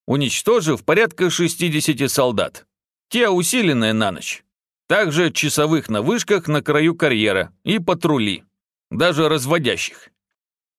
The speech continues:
Все те, кто спал в палатках, пока ничего не знали, и пусть не знают. Сам отбежал и достал сотню грузовиков и десять Б А десять.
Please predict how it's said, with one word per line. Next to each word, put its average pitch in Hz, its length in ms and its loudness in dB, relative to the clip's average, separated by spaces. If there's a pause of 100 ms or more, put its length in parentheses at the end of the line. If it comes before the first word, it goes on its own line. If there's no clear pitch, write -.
Все 240 260 -2
те, 180 220 0
кто 143 200 0
спал 135 360 0
в - 80 -16
палатках, 214 680 0
пока 208 380 2
ничего 190 400 0
не 202 140 0
знали, 107 440 0 (140)
и 254 180 0
пусть 196 460 -4
не 160 160 2
знают. 101 500 -2 (600)
Сам 202 340 2
отбежал 123 580 2
и 208 120 0
достал 160 500 0
сотню 156 360 0
грузовиков 156 840 0
и 247 180 0
десять 180 420 -2
Б 131 240 2
А 147 80 2
десять. 104 540 -4